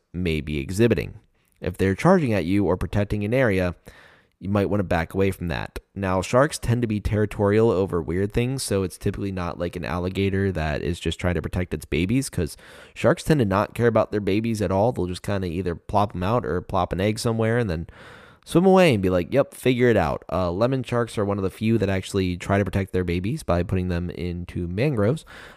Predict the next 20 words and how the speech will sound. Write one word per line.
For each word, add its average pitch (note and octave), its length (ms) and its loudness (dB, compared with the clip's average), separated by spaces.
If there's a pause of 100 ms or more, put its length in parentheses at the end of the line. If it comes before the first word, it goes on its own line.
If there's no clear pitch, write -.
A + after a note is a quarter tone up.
Um, E2 560 0
also, C3 240 0
lemon A2+ 280 2
sharks A#2 280 -2
sometimes A2+ 380 -2
protect - 360 -4
divers, D2 460 -4
so D#2+ 440 -6 (1120)
yeah, F#2 140 2 (120)
that's - 180 -4
kinda G2+ 160 -4
fun F#2+ 200 -4
too. D#2+ 240 -4
Someone G#2+ 240 -2
request G2 340 -2
a E2+ 60 -4
lemon D#2 240 -4
shark, D2+ 280 -6
please. - 260 -4 (580)
Anyway, E3+ 240 10